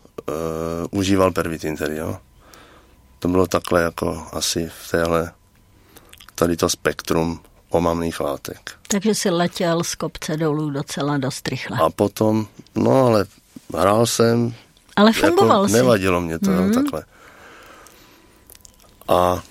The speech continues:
Speaker 1: eh, bylo období, kdy jsem si jezdil, eh, do Holandska v rámci konopné turistiky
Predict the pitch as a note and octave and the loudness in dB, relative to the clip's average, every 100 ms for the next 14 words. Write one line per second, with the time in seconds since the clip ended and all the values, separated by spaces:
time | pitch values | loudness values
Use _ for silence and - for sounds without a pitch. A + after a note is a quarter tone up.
0 | - - - - - - - - - - | -20 -20 -20 -20 -20 -20 -20 -20 -20 -20
1 | - - - - - - - - - - | -20 -20 -20 -20 -20 -20 -20 -20 -20 -20
2 | - - - - - - - - E2 E2+ | -20 -20 -20 -20 -20 -20 -6 0 2 2
3 | E2+ E2+ E2 E2 D#2+ D#2+ - _ _ _ | 2 2 0 0 0 -2 -8 _ _ _
4 | _ _ _ _ _ _ F#2 F#2 B2 C3 | _ _ _ _ _ _ -4 4 6 6
5 | A#2 G#2+ G2 G2+ G#2+ A#2 - _ _ _ | 4 2 2 0 -2 -4 -14 _ _ _
6 | _ _ - - F2 G2 A2 A2 G2 G#2+ | _ _ -18 -4 0 2 4 2 2 2
7 | G2+ F#2+ F#2+ G2+ G#2+ G2+ - - D#2 E2 | 2 0 -2 0 0 -2 -10 -8 -4 -4
8 | D2 - - _ - F#2 G2 G2 F#2+ - | -4 -8 -12 _ 0 2 4 2 0 0
9 | G2+ F2+ F#2 F#2 - G2 - F#2 F#2 F#2 | 2 4 2 0 -2 -2 0 0 0 -2
10 | F2 E2 F2 - F2+ - G2 | -2 -2 -2 -4 -8 -6 -10